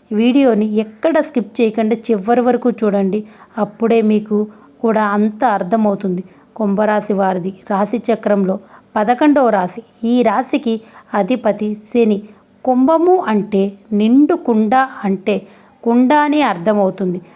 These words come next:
నిండు కుండ అంటే నిండా నీరు కలిగిన ఉంటుందో అలాంటి వారు కుంభరాశి వారి మనస్తత్వం అనేది అలా ఉంటుందన్నమాట.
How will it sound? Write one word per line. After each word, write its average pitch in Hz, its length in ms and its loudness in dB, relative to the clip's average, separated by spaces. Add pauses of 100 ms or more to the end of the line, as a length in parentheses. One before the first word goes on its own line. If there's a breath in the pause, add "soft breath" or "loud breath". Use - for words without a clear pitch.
(160 loud breath)
నిండు 247 320 2 (120)
కుండ 214 220 2 (140)
అంటే 190 280 -4 (400 loud breath)
నిండా 269 480 2 (160)
నీరు 226 300 2 (640)
కలిగిన 214 420 0 (600 loud breath)
ఉంటుందో 214 500 2 (280)
అలాంటి 214 340 0
వారు 196 320 0 (100)
కుంభరాశి 202 540 -2
వారి 202 320 0
మనస్తత్వం 202 680 -2
అనేది 185 300 -4 (540 soft breath)
అలా 240 180 2 (140)
ఉంటుందన్నమాట. 202 720 0